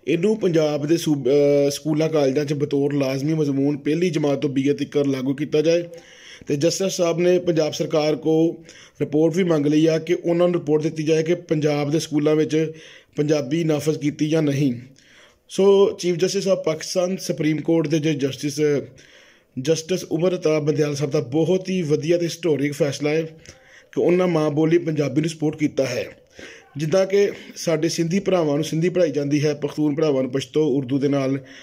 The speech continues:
ਤੇ ਬਲੋਚੀ ਭਰਾਵਾਂ ਨੂੰ ਬਲੋਚੀ ਪੜ੍ਹਾਈ ਜਾਂਦੀ ਹੈ। ਸੋ ਸਾਡਾ ਵੀ ਇਹ ਪੰਜਾਬ ਦਾ ਹੱਕ ਆ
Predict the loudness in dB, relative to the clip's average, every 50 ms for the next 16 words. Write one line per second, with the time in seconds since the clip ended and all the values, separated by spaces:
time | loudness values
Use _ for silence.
0 | -20 -20 -20 _ _ 0 2 2 2 2 2 0 0 0 -2 0 0 2 2 2
1 | 2 2 0 0 0 0 -2 -2 -2 -4 0 0 0 2 0 0 0 2 2 2
2 | 2 0 0 0 0 0 0 -2 -2 0 2 2 2 2 4 4 4 2 2 0
3 | 0 0 0 0 0 0 0 0 -2 -2 -2 0 0 0